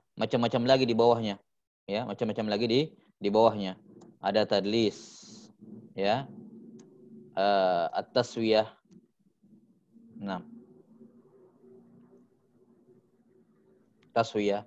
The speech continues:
macam-macam ya. Ada tadlis, apa, al-ataf, ada tadlis as-saqat, ya, dan seterusnya.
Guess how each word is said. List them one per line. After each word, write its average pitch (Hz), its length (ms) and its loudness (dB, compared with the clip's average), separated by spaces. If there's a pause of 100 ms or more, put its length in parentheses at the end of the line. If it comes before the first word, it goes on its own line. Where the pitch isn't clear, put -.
(160)
macam-macam 107 420 -2
ya. 113 160 -2 (500)
Ada 98 480 4
tadlis, 104 800 -2 (720)
apa, 101 480 2
al-ataf, 113 560 2 (880)
ada 101 240 2
tadlis 104 880 -2 (560)
as-saqat, - 560 0 (800)
ya, 101 240 -14 (720)
dan 123 80 2
seterusnya. 131 560 0